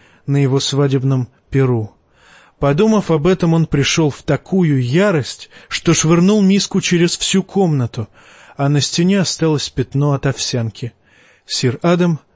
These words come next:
пришедший припроводить его на суд, взглянул на этот след с любопытством, но ни о чём, к счастью,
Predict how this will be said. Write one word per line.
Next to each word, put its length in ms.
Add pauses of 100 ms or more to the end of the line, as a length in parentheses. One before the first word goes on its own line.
(120)
пришедший 640
припроводить 680
его 180
на 120
суд, 380 (360)
взглянул 520
на 120
этот 220
след 420
с 180
любопытством, 880 (500)
но 220
ни 120
о 120
чём, 340
к 60
счастью, 680